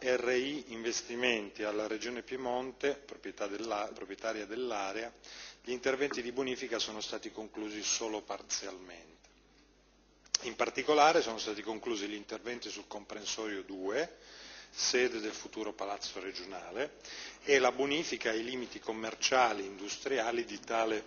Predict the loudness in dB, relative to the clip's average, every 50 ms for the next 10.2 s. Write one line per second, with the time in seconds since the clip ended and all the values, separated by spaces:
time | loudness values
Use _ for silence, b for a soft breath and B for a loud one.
0 | -8 -14 -12 -10 -10 -8 -6 -4 -4 -4 -2 -2 -2 -2 -2 -2 -2 -4 -4 -4
1 | -4 -6 -2 0 2 2 2 0 -2 -4 -8 -6 -6 -6 -6 -4 -2 0 0 -2
2 | -2 -4 -6 -6 -4 -6 -6 -8 -8 -10 -10 -10 -8 -6 -6 -6 -6 -8 -14 -14
3 | -12 -12 -10 -10 -10 -12 -16 -20 -20 -20 -20 B B B B B B B B B
4 | B B B B B B B B B B B B B B -14 -2 4 6 6 8
5 | 10 10 8 10 8 6 4 6 6 6 8 8 8 4 2 2 0 0 0 0
6 | 0 0 2 2 2 2 4 4 4 4 4 2 0 0 0 0 -2 0 0 0
7 | 0 0 0 0 0 -2 -2 -2 -2 -4 -4 -4 -2 0 0 0 0 -2 -4 -4
8 | -6 -6 -4 -4 -2 -2 -2 -2 -2 -4 -2 -2 -2 -2 -2 -4 -4 -4 -6 -8
9 | -8 -6 -4 -4 -2 0 0 0 0 0 0 -2 -2 -4 -8 -8 -4 -2 0 0
10 | 0 -2 -2 -6